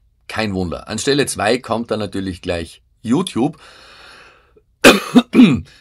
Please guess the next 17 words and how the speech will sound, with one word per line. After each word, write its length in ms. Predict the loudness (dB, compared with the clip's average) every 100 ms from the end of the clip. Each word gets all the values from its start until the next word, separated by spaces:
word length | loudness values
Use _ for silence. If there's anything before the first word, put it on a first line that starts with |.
| _ _ -2
Zweitausendeinundzwanzig, 1400 | 4 4 4 0 -4 _ -2 0 -2 -2 -4 -4 -6 -6
das 120 | -4
hat 100 | -4
Instagram 540 | -6 -8 -6 -4 -4
damals 340 | -4 -4 -4 -4
noch 100 | -6
selber 320 | -4 -4 -4
veröffentlicht, 580 | -4 -4 -4 -4 -6 -6
in 80 | -10
den 120 | -8
Folgejahren 600 | -4 -4 -2 -2 -4 -4
dann 240 | -4 -6 -12
nicht 360 | -6 -6 -6 -6
mehr, 320 | -2 -2 -4 -10 -2
gab 180 | 0
es 100 | -2
bereits 400 | -4 -4 -4 -6